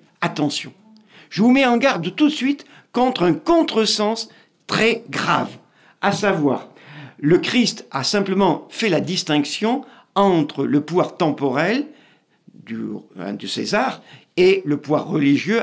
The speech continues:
attribué à Dieu et en fait au clergé. En fait, il a opéré une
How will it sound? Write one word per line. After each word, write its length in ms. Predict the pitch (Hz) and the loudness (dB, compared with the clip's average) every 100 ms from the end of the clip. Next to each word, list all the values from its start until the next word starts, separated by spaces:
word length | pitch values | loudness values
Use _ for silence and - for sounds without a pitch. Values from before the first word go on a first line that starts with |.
| 226 | -4
attribué 600 | - - 135 131 180 - - | -8 -8 -4 2 2 2 -2
à 120 | 135 | -6
Dieu 380 | 123 165 185 - - | 0 0 0 -4 -16
et 100 | 120 | -12
en 60 | 120 | -6
fait 200 | 160 156 | -6 -6
au 40 | |
clergé. 480 | 123 127 120 - 80 - - - - | -4 -4 -4 -8 -12 -16 -20 -20 -2
En 140 | 196 220 | 0 0
fait, 380 | 220 175 - - - - - _ _ | 0 -4 -4 -18 -20 -20 -20 _ _
il 240 | 190 190 | 4 6
a 240 | 160 - - _ _ _ - | 4 2 -6 _ _ _ -2
opéré 440 | 180 185 165 170 - | 0 2 2 2 2
une 280 | 131 123 | 0 0